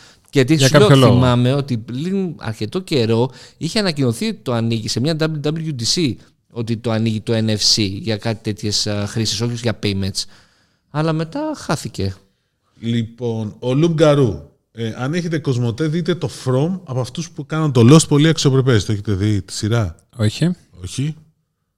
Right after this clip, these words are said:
Speaker 3: Καλά, γίνεται λίγο.
Speaker 2: Δεν βλέπω
Speaker 3: Ο
Speaker 2: κάτι,
Speaker 3: Fake
Speaker 2: Βάσα.
Speaker 3: Wolf.
Speaker 1: Δεν,
Speaker 3: Ε,
Speaker 1: δεν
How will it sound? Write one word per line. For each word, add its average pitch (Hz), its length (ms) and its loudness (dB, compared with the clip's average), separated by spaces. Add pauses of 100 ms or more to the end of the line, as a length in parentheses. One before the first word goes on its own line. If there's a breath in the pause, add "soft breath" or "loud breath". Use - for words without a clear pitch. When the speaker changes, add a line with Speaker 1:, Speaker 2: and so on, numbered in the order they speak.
(200)
Speaker 3:
Καλά, 87 160 -12
γίνεται 90 220 -10
λίγο. 78 120 -20 (460)
Speaker 2:
Δεν 113 80 -4
βλέπω 104 180 -2
Speaker 3:
Ο - 20 -4
Speaker 2:
κάτι, - 200 2
Speaker 3:
Fake 214 140 8
Speaker 2:
Βάσα. 170 220 10
Speaker 3:
Wolf. 104 400 4 (180)
Speaker 1:
Δεν, 151 160 2
Speaker 3:
Ε, 151 220 8
Speaker 1:
δεν 147 60 8